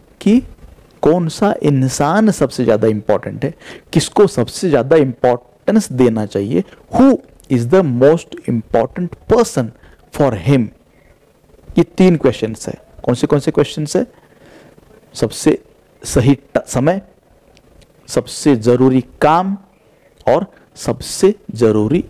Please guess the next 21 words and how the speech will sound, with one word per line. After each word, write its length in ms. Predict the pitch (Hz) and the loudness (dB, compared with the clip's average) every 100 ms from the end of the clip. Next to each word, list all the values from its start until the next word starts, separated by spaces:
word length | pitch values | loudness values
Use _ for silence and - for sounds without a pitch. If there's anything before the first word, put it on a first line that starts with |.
| - | -6
इंसान। 680 | 123 113 107 120 113 98 95 - _ _ _ _ _ _ - | -2 -2 -2 -2 -2 -4 -10 -18 _ _ _ _ _ _ -6
ओके, 100 | - 202 _ - - - - | -2 -2 _ -20 -20 -6 -4
ये 40 | |
तीन 320 | 196 262 294 | 0 2 2
question 300 | 262 190 180 | 2 0 0
उसके 200 | 170 - | -2 0
दिमाग 320 | 151 135 117 117 | 0 2 0 -2
में 120 | 117 | -4
आते 360 | - - 143 | -4 0 0
हैं, 160 | 113 165 | 0 0
and 120 | 202 | 0
he 120 | 90 | 0
wants 260 | 80 151 - | 0 -2 -4
to 60 | 226 | -2
find 260 | 123 120 170 | 0 0 0
the 180 | - | 2
answers। 300 | 262 240 - | 0 0 0
और 60 | 160 | 0
उसको 220 | 165 - | 0 2
लगता 340 | 180 139 - 175 | 2 2 0 2
है 160 | 180 | 0